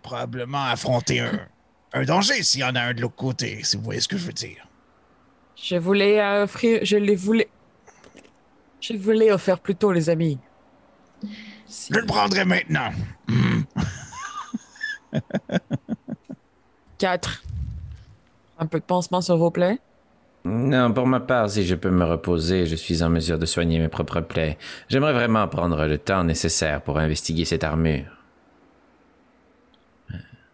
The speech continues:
Speaker 2: Et pourquoi
Speaker 3: Avez-
Speaker 2: pas ne pas profiter d'une tête pleinement pensée pour explorer une armure, je veux dire.
Speaker 3: Ah,
Speaker 2: Elle me
Speaker 3: je
Speaker 2: coûtera
Speaker 3: déposais
Speaker 2: pas plus cher de mon pouvoir de soigner une ou deux personnes.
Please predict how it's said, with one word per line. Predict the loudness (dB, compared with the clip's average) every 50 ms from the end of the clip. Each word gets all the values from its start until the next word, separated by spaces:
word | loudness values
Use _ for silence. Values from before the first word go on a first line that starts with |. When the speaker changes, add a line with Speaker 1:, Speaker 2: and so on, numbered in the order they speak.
| _ _ _ _ _ _ _ _ _ _ _ _ _ _ _ -6
Speaker 2:
Et | -6 -2
pourquoi | 0 0 2 2 2
Speaker 3:
Avez- | 2 0
Speaker 2:
pas | 0 0
ne | 0 0
pas | 0 0 -2
profiter | -2 0 -2 -2 -2 -2 -6 -4 _ 0 0
d'une | 2 2 4 4 4 4 4
tête | 2 0 0 0 0 -2 -6 -4
pleinement | 0 0 2 2 2 2 0
pensée | 0 0 0 0 0 0 0 -2 -2
pour | -2 -6 -4 0 2 2 2 2 2 0
explorer | 0 0 -2 -4 -2 0 0 2 2 2
une | 2 2 0
armure, | 0 2 4 4 4 2
je | 0 0
veux | -2 -2
dire. | 0 2 2 2 2 0 -4 -10 _ _ _ _ _ _ _ _ _ _ _ _ -20 -20 -20 -20 -20 -20 -20 -20 -20 -20 -12 -2 0
Speaker 3:
Ah, | 2 4 4 4 4 4 4
Speaker 2:
Elle | 4
me | 4
Speaker 3:
je | 4 4 2
Speaker 2:
coûtera |
Speaker 3:
déposais | 2 2 2 2 2 2 2 2 2 2
Speaker 2:
pas | 4
plus | 2 2 2
cher | 2 2 2 4 4 4 2 2
de | 2 2 4
mon | 4 4 4 4 4 4 4 4 2
pouvoir | 2 2 2 2 4 4 4 4 4 4 4 2 2 0 -4
de | -6 -6 -4 -4 -2 -2 -4 -2 0 2 4 4 4
soigner | 2 2 2 2 2 4 2 2
une | 2 2 2
ou | 0 0
deux | 0 0 0
personnes. | 0 -2 -2 -2 -2 -2 -2 -2